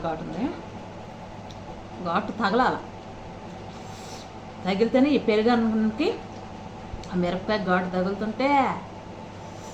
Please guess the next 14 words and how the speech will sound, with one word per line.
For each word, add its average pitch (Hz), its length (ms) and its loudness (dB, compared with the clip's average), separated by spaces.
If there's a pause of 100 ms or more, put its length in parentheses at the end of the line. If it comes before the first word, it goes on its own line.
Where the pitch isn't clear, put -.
(800)
ఎంత 202 440 -2 (180)
టేస్ట్గా 233 520 6
ఉంటుందో 214 200 2 (100)
తెలుసా 190 220 0 (100)
ఫ్రెండ్స్? 233 260 4 (1160)
మీరు 196 200 2
కూడా 214 180 4
తినండి. 202 320 2 (3250)
చాలా 185 280 2
మందికి 202 260 2
తెలిసే 190 320 0
ఉంటుంది, 196 280 -2
పెరుగన్నంలో 190 540 2
ఖచ్చితంగా 196 500 0